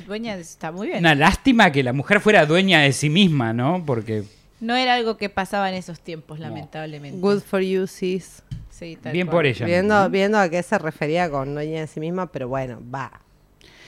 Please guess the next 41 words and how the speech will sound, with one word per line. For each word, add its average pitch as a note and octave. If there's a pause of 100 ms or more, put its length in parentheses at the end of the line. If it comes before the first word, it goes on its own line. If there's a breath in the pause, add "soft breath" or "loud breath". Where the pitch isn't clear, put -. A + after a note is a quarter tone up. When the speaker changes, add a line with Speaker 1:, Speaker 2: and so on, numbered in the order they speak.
(160 loud breath)
Speaker 2:
Y D#3+
al G#3+
igual D4+
que C#4
Henry B3+
Bull, E3 (140)
Harry F3
Bull, C#3+
perdón, A#2
Foister G3+
era A#3+
un B3
hombre A#3+
enfermo G#3+
cuya E3+
mala G3+
salud F#3
bien F3
pudo G3
afectar D3
su C3
estado G#2
mental. B2 (1040 soft breath)
Una E4
vez C#4+
que A#3+
se F3+
hubieran F3+
marchado F#3
los F#3
Smith F#3
y C#3
con B2
registro F3+
cerrado, F3
no A3
cabe C#4+
duda A3+
de E3
que E3+
Price E3